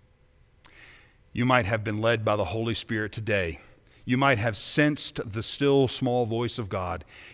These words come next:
You might have felt pulled by this message of grace and peace, of honor, to make Jesus Christ Lord of your life,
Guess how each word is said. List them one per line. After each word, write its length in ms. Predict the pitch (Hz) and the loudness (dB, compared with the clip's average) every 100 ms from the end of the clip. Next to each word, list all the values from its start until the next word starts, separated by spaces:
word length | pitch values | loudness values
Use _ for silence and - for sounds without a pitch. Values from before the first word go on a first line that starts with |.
| - | -10
You 240 | 117 151 | -2 0
might 320 | 151 147 135 113 | 2 2 0 -2
have 260 | 110 110 | -6 -6
felt 480 | - - 131 120 - - - | -6 -4 -2 -2 -4 -18 -20
pulled 840 | - 165 156 120 78 - - - - _ - - - _ _ | -2 4 4 4 -2 -12 -20 -20 -20 _ -20 -20 -20 _ _
by 140 | 117 | -2
this 240 | 113 107 - | 0 -2 -2
message 440 | 117 110 110 92 | -2 -2 -6 -8
of 120 | 92 | -8
grace 440 | 90 117 117 104 - | -2 2 2 0 -6
and 180 | 95 - | -8 -6
peace, 400 | - 143 110 - | -4 -2 -4 -6
of 180 | 104 - - | -8 -10 -2
honor, 500 | 156 156 120 87 - _ _ _ _ _ _ _ _ _ _ _ _ | 2 2 2 -2 -6 _ _ _ _ _ _ _ _ _ _ _ _
to 140 | - 101 | -12 -6
make 200 | 110 104 | -6 -4
Jesus 440 | 117 113 92 92 | -4 -4 -4 -10
Christ 380 | - 101 95 - | -8 -6 -6 -6
Lord 180 | 95 92 | -8 -8
of 100 | 87 | -8
your 140 | 90 | -10
life, 340 | 80 76 - | -10 -14 -16